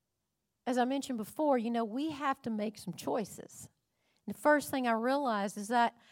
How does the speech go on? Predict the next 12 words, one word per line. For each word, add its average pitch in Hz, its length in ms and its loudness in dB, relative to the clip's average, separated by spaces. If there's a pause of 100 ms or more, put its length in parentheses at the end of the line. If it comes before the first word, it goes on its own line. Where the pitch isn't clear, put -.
(160)
I 262 240 4
need 320 200 -4
to - 60 -8
choose 269 440 -6
to 240 100 -6
pray 247 680 4 (500)
and 226 180 -4
not 277 280 2
to 240 120 -4
worry, 147 420 -4 (500)
that 226 160 -2
they're 254 340 6